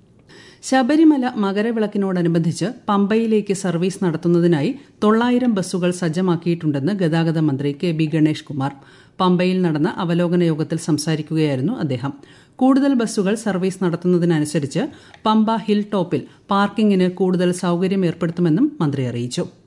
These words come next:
രാജ്യത്തെ ജനങ്ങൾക്ക് പ്രധാനമന്ത്രി നരേന്ദ്രമോദി സൗജന്യമായി മൊബൈൽ ഫോണുകൾ, ഇരുചക്ര വാഹനങ്ങൾ, സ്വർണം തുടങ്ങിയവ നൽകുമെന്ന് പ്രഖ്യാപിച്ചതായി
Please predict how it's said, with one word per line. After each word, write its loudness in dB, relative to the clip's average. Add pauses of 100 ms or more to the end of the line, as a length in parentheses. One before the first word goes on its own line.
(920)
രാജ്യത്തെ 2
ജനങ്ങൾക്ക് 0
പ്രധാനമന്ത്രി 0
നരേന്ദ്രമോദി 2
സൗജന്യമായി 2 (140)
മൊബൈൽ 2
ഫോണുകൾ, 0
ഇരുചക്ര -2
വാഹനങ്ങൾ, 0
സ്വർണം 0
തുടങ്ങിയവ 2
നൽകുമെന്ന് 2
പ്രഖ്യാപിച്ചതായി -2